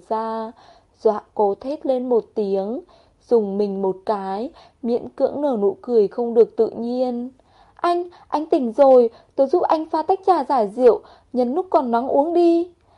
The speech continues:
Nam Cung Nghiêu không nói chuyện, chỉ nhìn chằm chằm cô, giống như muốn dùng ánh mắt lột bỏ mặt nạ của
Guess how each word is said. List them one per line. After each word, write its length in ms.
Nam 240
Cung 220
Nghiêu 160
không 300
nói 160
chuyện, 280
chỉ 160
nhìn 260
chằm 280
chằm 420
cô, 400
giống 180
như 100
muốn 180
dùng 320
ánh 260
mắt 200
lột 240
bỏ 200
mặt 220
nạ 300
của 220